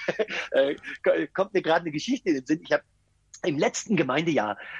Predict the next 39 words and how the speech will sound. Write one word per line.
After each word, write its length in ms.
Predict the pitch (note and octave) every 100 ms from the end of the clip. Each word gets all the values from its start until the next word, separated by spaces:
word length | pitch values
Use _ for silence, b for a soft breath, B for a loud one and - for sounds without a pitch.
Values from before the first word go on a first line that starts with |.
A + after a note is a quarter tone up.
| B
äh, 400 | B2 A2 A2+ B2+
wir 140 | A#2+ -
haben 100 | F3
immer 160 | D3+
riesengroße 800 | C3+ C3+ F3+ G#3 E3+ C3+ G3 F3
Weihnachtsgeschichten 680 | C3 E3+ E3+ - D3+ C3 -
gemacht, 260 | A2 G#2 -
ja, 120 | C3+
also 180 | C3+ G#2+
wir 60 | A2+
haben 80 | B B B
Filmclips 640 | - E3 D3+ - C#3+ -
gedreht 340 | - C3+ B2+ C3
und 120 | B2+
wie 100 | D3+
auch 80 | C#3+
immer, 160 | C#3
es 120 | A#2+ -
kam 200 | C3 C3+
dann, 160 | C3
äh, 140 | C#3 B2
kam 200 | B2+ C3+
dann, 160 | C3+ C#3
äh, 160 | A#2 B B -
hunderte, 460 | - A#3+ - - D3
also 140 | C#3
riesen, 480 | A#2 G3 E3+ D3+ D3
riesen 280 | D3 F3 C3+
Geschichte 360 | B2+ F3 D#3
an 100 | B2
Heiligabend, 500 | C3 B2 - B2+ C#3+ - B B
wurde, 320 | B2+ B2+ B2
wurde 160 | B2 C3+
jedes 240 | A#2+ C3
Jahr 120 | C3 A2+
mehr, 120 | A2+
war 140 | A2+
gigantisch. 400 | G#2 G2+ F#2+ F#2+
So, 100 | -